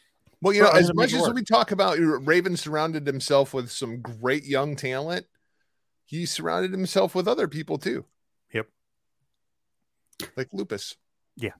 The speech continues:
Speaker 2: So let's talk W C W. Let's go to the flock. Let's really break this down.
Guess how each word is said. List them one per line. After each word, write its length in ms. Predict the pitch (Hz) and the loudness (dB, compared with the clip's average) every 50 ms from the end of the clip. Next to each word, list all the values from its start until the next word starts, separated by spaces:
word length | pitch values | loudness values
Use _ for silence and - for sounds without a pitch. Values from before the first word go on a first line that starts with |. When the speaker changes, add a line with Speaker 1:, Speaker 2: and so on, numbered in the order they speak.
| _ _ _ _ _ _ _ _ _ _ _ _ _ _ _ _ - | _ _ _ _ _ _ _ _ _ _ _ _ _ _ _ _ -12
Speaker 2:
So 140 | - - 160 | -8 -6 -6
let's 200 | 202 247 - - | -4 -6 -8 -6
talk 280 | - 214 185 156 - - | -4 -2 -2 -2 0 -2
W 180 | 127 113 101 92 | -2 -2 -4 -6
C 160 | - - 101 | -10 -8 -4
W. 300 | 98 90 82 82 85 92 | -4 -4 -4 -4 -8 -6
Let's 240 | 131 202 214 - - | -4 -4 -6 -6 -6
go 600 | - 190 180 170 156 147 143 143 139 131 127 - - | -2 0 0 2 2 0 0 -2 -4 -6 -8 -12 -18
to 760 | - - - 135 131 131 127 127 123 120 117 117 113 110 107 _ _ _ _ _ _ _ _ _ - | -14 -8 -6 -4 -4 -4 -4 -4 -4 -4 -6 -6 -6 -8 -10 _ _ _ _ _ _ _ _ _ -6
the 80 | 120 - | -6 -6
flock. 500 | - - 117 95 82 80 - - _ - - | -4 -4 -4 -4 -4 -6 -12 -18 _ -2 2
Let's 280 | 147 180 - - - 143 | 2 2 2 0 -10 -6
really 480 | 143 151 151 147 139 135 131 127 120 | -4 -2 0 0 0 -2 -2 -4 -6
break 300 | 107 - - 113 107 95 - | -6 -4 -2 -2 -2 -2 -4
this 160 | 107 92 - | -8 -10 -8
down. 360 | - 110 95 87 85 82 82 | -6 -6 -6 -6 -8 -12 -18